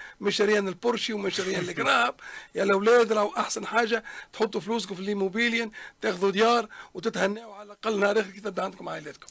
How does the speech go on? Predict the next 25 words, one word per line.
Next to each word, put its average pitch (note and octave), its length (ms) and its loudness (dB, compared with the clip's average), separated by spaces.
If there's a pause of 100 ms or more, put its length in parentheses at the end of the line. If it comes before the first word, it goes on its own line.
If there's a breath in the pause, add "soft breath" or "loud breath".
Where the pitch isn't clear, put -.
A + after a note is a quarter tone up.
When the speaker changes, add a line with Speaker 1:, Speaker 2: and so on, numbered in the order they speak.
Speaker 2:
ومهم D3 300 -2
اللي B2+ 100 0
يقول B2+ 220 -2
فيه E3 200 2
على B2 120 2
خاطر B2+ 240 -2
راهو C3 160 2
برشا A2 300 0
ملاعبية B2+ 480 0
في G#2+ 160 -8
وقت A#2+ 280 -10
ما B2 240 -6
كانوا A2+ 320 -6
ساقيهم A#2+ 400 -8
في - 100 -10
الركاب B2 380 -6
وما A2+ 220 -6
همش F3+ 120 -6
حاسين D#3+ 540 -4
بال-، A2 340 -8
بال-، G#2 420 -10 (320 loud breath)
آه، F#2 180 -10
بالحظ F#2+ 880 -8
اللي A2 160 -8
عندهم، D3 360 -6